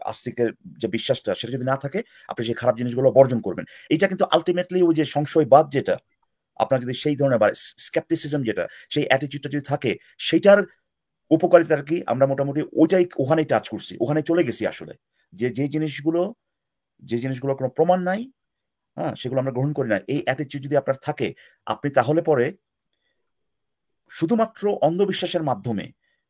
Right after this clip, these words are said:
যে জিনিসগুলো আপনি গ্রহণ করতে পারেন এবং সেই যে, যে জিনিসগুলো গ্রহণ করতে পারেন, এইটার মধ্যে কোনো ইয়ে নাই ভাই, এটার এই লিস্টের কোনো শেষ নাই। অন্ধবিশ্বাসের মাধ্যমে এমন কিছু নাই যেটা আপনি গ্রহণ করতে পারবেন না,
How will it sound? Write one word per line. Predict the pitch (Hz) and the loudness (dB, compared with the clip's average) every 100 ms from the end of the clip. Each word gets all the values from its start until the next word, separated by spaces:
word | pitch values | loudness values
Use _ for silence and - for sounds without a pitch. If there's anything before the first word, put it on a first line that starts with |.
| _ _ _ _ | _ _ _ _
যে | - | -6
জিনিসগুলো | 135 151 147 | -2 0 2
আপনি | 143 | 0
গ্রহণ | 123 123 147 | -2 -2 -2
করতে | 147 139 | -2 -2
পারেন | 104 87 - | 0 -2 -4
এবং | - 135 | -2 0
সেই | 165 165 | 2 2
যে, | 143 | 0
যে | 156 - - 170 | -6 -8 0 2
জিনিসগুলো | 170 165 170 | 2 0 0
গ্রহণ | 143 170 | 2 0
করতে | 180 180 | 0 2
পারেন, | 170 175 - | 2 0 -2
এইটার | 143 185 | 4 4
মধ্যে | 175 170 | 4 -2
কোনো | 180 185 220 - _ _ | -2 -2 -4 -16 _ _
ইয়ে | 165 233 | 6 8
নাই | 208 143 | 8 4
ভাই, | 101 | 0
এটার | 98 135 | 0 0
এই | - 160 | 2 2
লিস্টের | 170 - 196 | 0 -2 -2
কোনো | 175 175 | -2 -4
শেষ | - 190 190 127 | 0 0 0 -4
নাই। | 90 _ _ _ _ _ _ _ _ | -6 _ _ _ _ _ _ _ _
অন্ধবিশ্বাসের | 131 160 175 180 190 175 180 | 2 4 2 0 -4 -2 0
মাধ্যমে | 160 151 180 196 196 - _ | 0 -2 -2 -2 -4 -10 _
এমন | - 196 226 | 0 2 2
কিছু | 202 190 - 196 | -2 -8 -6 -2
নাই | 165 185 131 82 _ | 0 2 0 -4 _
যেটা | 131 143 | -4 -2
আপনি | 139 | -2
গ্রহণ | 131 143 | -4 -4
করতে | - 123 | -6 0
পারবেন | 113 95 | 0 -2
না, | 82 | -12